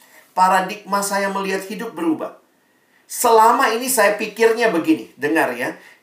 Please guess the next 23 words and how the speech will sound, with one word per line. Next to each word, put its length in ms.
Kadang-kadang 540
saya 160
pikir, 400
"Oh, 420
saya 880
hidup, 540
saya 420
punya 300
cerita, 580
saya 380
punya 320
rencana 640
untuk 240
hidup 240
saya." 400
Lalu 420
saya 300
undang 400
Tuhan, 340
"Ayo 460
Tuhan, 580
bantu 400
saya. 460